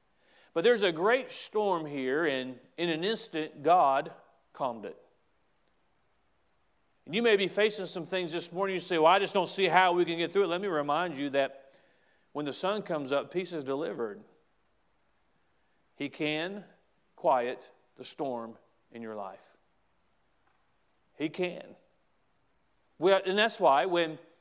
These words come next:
we know that He's in the boat with us, He doesn't just send us out in life on our own.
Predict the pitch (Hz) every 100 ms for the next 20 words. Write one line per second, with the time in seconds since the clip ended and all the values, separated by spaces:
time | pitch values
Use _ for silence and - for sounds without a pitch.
0 | _ 165 190 220 208 175 170 175 170 143
1 | 165 220 165 139 170 170 170 185 175 165
2 | 165 - 214 208 196 165 147 147 165 208
3 | - 165 147 147 147 202 190 160